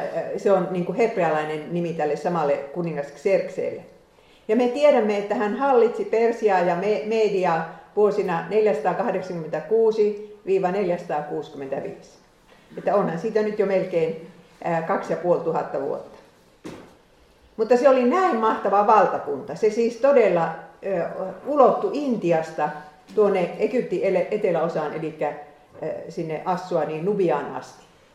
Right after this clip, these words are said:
Ihan mahtavan suuri valtakunta.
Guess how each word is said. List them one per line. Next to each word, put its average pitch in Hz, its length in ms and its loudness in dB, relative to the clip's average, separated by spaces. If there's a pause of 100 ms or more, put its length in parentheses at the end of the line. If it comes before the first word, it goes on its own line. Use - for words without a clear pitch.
(760)
Ihan 214 300 -2
mahtavan 175 640 -2
suuri 147 320 -4
valtakunta. - 640 -6